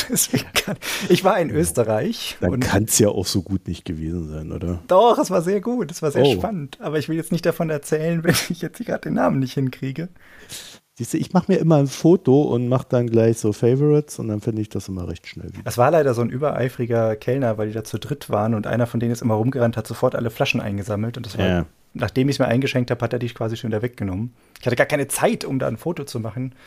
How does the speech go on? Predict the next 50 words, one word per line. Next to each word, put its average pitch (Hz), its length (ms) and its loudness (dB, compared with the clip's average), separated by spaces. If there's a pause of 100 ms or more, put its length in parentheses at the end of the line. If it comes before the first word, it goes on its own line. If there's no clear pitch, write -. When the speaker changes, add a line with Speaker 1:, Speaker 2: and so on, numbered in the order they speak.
(340)
Speaker 1:
oder 120 160 -2
mir 117 80 0
den 117 100 0
Namen 120 300 0
aufzuschreiben 107 800 -6
und, 104 220 -8 (140)
ah, 110 200 2 (260)
war 107 140 0
halt 107 120 -2
auch 113 80 -2
spät - 240 -4
abends 107 320 0
im 113 140 -4
Urlaub 113 320 -2
und 101 80 -6
hab 92 80 -8
ich's 104 100 -8
dann 110 120 -6
doch - 140 -8
wieder 113 140 -6
vergessen. - 460 -12 (540)
Speaker 2:
Ja. 92 260 -2
Speaker 1:
Vielleicht 147 240 4
find 165 100 2
ich's 147 100 0
noch 123 140 2
raus, 143 220 6
vielleicht 123 200 -2
kriegt - 160 -12
meine 120 140 -4
Partnerin 110 400 -6
das 110 140 -10
irgendwie, 110 340 -6
äh, 113 260 -8
noch 120 200 -6
auf - 100 -10
die 113 100 -6
Kette, 110 300 -6
wie 110 60 -4
das 107 160 -6
Ding 110 140 -2
hieß 107 280 -8
und 113 140 -8
dann 117 160 -6
kann 110 180 -4
ich's 92 100 -8
irgendwann 117 440 0
noch 104 160 -4
mal - 120 -6
picken. - 300 -14